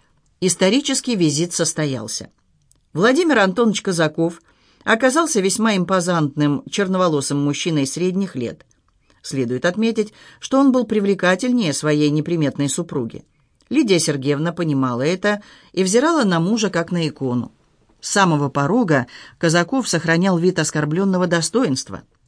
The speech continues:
Уж не знаю, какими способами Лидии Сергеевне удалось заманить к нам супруга. Всё его подчёркнуто вежливое обращение свидетельствовало о том, что он принимает нас за шарлатанов, а свою жену считает круглой дурой.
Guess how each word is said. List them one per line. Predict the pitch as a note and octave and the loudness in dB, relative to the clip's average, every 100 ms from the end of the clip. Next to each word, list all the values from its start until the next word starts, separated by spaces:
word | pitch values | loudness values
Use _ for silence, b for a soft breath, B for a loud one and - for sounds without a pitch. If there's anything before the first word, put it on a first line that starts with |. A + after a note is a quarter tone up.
| _ | _
Уж | D#3 | -6
не | E3+ E3 | -2 -2
знаю, | D#3 E3+ D#3 | 0 2 2
какими | D#3+ D#3 E3+ D#3+ | 0 -4 -4 -4
способами | - F3+ E3 C#3+ C3+ C#3 C3+ B B B | -4 -2 -2 -2 0 0 -2 B B B
Лидии | F#3 G#3+ D3+ D3 | 0 0 2 0
Сергеевне | D3 E3+ E3+ D3+ D3 | 0 -4 -2 0 0
удалось | - D#3 D#3+ D#3+ C#3+ | 0 -2 0 0 0
заманить | D3+ E3+ F3+ E3 - | -2 0 0 -2 -2
к | |
нам | D#3 C#3+ | -2 0
супруга. | C#3 F3+ F3 E3 A2+ - _ _ _ _ _ _ _ | 0 -4 -4 -4 -6 -12 _ _ _ _ _ _ _
Всё | - C#3 | -6 -2
его | C3 B2+ | -2 -4
подчёркнуто | - A#2 - F3+ D#3+ C#3 C#3+ | -2 -2 0 -2 -2 -2 -2
вежливое | C#3 D#3+ C3+ C#3 C3+ | 0 0 0 0 0
обращение | B2 C3 B2+ D3+ F#3+ G#3 D3 C3 B B B | 0 -2 -4 -4 -2 0 0 -4 B B B
свидетельствовало | - D#4 C4 C4+ A#3 - G#3+ G3+ F#3 | -4 -2 0 -2 -4 -2 0 2 2
о | D#3 | 2
том, | G3 F#3+ | 0 -4
что | - E3+ | -2 -2
он | D#3 | -2
принимает | D#3 D3+ D#3+ E3 D3 | 0 0 2 0 0
нас | E3 D#3+ - | -2 -4 -6
за | - C3+ D#3 | -10 -4 -4
шарлатанов, | - D3+ D#3 D3+ G3+ D3 A#2 _ _ _ _ | -2 -2 -2 -2 -4 -4 -6 _ _ _ _
а | - D3+ | -6 -2
свою | G#3 A#3+ | 2 2
жену | B3+ F#4 F#4+ | 2 -2 -4
считает | - D#3 D#3 C#3 | -6 -2 0 0
круглой | - B3 F#3 C#3 | -4 -6 -2 -4
дурой. | B2 C#3 B2+ A#2+ | -2 -2 -2 -4